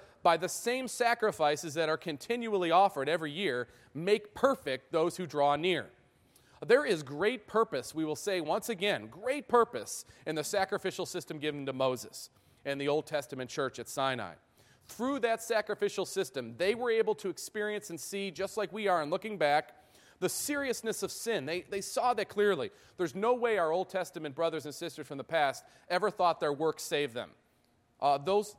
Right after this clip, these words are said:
those sacrifices just, just reinforced that it was not possible. The continual need to do them. The need for forgiveness of sins was revealed to them by this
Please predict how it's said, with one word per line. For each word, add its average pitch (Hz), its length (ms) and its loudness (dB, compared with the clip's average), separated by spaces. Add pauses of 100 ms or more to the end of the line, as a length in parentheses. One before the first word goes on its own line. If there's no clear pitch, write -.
those 208 260 4
sacrifices 156 800 2
just, - 200 -8 (760)
just 175 200 -2
reinforced 170 640 2
that 135 80 0
it 147 80 -2
was 135 120 0
not 151 200 4
possible. 135 540 2 (340)
The 143 80 -4
continual 190 540 -2
need 175 240 -2
to 147 80 -8
do 165 180 -2
them. 117 220 -4 (600)
The 156 80 0
need 202 260 -2
for 226 120 6
forgiveness 220 480 0
of 226 80 -2
sins 247 400 -2
was 156 160 -4
revealed 151 320 0
to 156 80 -4
them 139 160 -2
by 131 160 4
this 123 260 -4